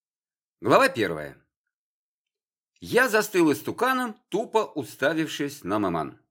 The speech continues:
Ее присутствие было настолько же неожиданным, как если бы посреди деревенского дома появился павлин.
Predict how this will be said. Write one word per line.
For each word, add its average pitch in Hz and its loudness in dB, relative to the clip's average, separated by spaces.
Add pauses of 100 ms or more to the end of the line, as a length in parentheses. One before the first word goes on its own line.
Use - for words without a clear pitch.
(400)
Ее 123 2
присутствие 123 -2
было 110 2
настолько 113 -2
же 104 0
неожиданным, 110 0
как 110 -2
если 110 -2
бы 104 0
посреди 107 -6
деревенского 101 0
дома 117 0
появился 82 -6
павлин. 131 -6